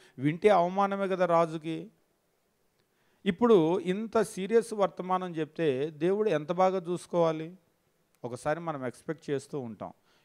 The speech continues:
ఎందుకంటే రిస్క్‌ని బట్టి మనం ఏం చేస్తామంటే డిమాండ్ చేస్తూ ఉంటాం. ఏదైనా పని చేయమన్నప్పుడు కూడా ఎట్లా మనం డిమాండ్ చేస్తాం? ఒకసారి నేను చదువుతూ ఉంటే సామెతల గ్రంథం,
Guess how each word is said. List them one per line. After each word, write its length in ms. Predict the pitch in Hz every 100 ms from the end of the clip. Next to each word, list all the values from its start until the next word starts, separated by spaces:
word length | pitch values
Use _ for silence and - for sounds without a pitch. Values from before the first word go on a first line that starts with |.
| -
ఎందుకంటే 760 | 143 165 170 156 151 123 139 131
రిస్క్‌ని 440 | 151 - - 196
బట్టి 260 | 175 175 165
మనం 240 | 160 151
ఏం 160 | 151 151
చేస్తామంటే 520 | 143 - 135 131 139
డిమాండ్ 440 | 123 131 156 156
చేస్తూ 320 | 131 117 -
ఉంటాం. 300 | 107 90 - - _ _ _ _ _ _
ఏదైనా 280 | 131 156 165
పని 280 | - 151 175
చేయమన్నప్పుడు 540 | 185 180 170 160 - 143
కూడా 200 | 123 101
ఎట్లా 320 | 127 127 160
మనం 240 | 160 160
డిమాండ్ 340 | 147 147 151 147
చేస్తాం? 480 | 143 139 147 139 156 _ _ _
ఒకసారి 720 | 117 143 139 135 120 107 110
నేను 440 | 131 131 120 110 104
చదువుతూ 380 | - 127 123 127
ఉంటే 540 | 120 110 135 113 113 135 _ _ _ _ _ _ _ _ _ _ _ _ _ _ _
సామెతల 460 | - 156 156 147 139
గ్రంథం, 500 | 120 113 107 101 127